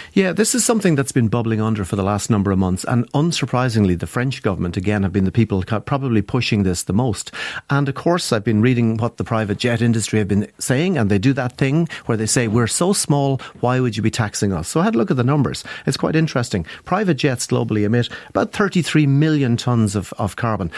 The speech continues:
That's the, the equivalent of the entire population of Denmark. And remember, this is just for a handful of cosseted elites. Now, we've the crazy situation, Matt,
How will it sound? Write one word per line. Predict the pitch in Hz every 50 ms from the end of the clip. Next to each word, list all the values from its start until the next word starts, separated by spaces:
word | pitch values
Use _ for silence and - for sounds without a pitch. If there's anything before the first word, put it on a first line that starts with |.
| - -
That's | - - - - - -
the, | - 151 147 135 - - -
the | 143 135 127
equivalent | 120 - - 190 165 156 143 123 120
of | - 120 104
the | - 120 120
entire | 117 117 - - - 139 139 143 139 131 123 - - -
population | - 139 120 - 127 110 110 110 107 - 110
of | 101 90 87
Denmark. | - 120 123 131 117 95 80 - - - - - - -
And | 120 127
remember, | 147 160 226 311 277 113 90 - - -
this | - 226 233
is | 240 220 -
just | - 185 185 190 - - -
for | - 156
a | 147 139
handful | 131 - - 156 160 160 156 143 - - 117 98 90 82 - - - -
of | - - -
cosseted | - - - 147 135 - - 123 107 113 104 95 -
elites. | - 117 104 107 107 92 - - - - - _ _
Now, | 131 143 143 139 - - - -
we've | - 170 185 175
the | -
crazy | - - 220 247 262 208 202
situation, | 156 - 143 123 - 120 110 110 - - 104 95
Matt, | 95 92 90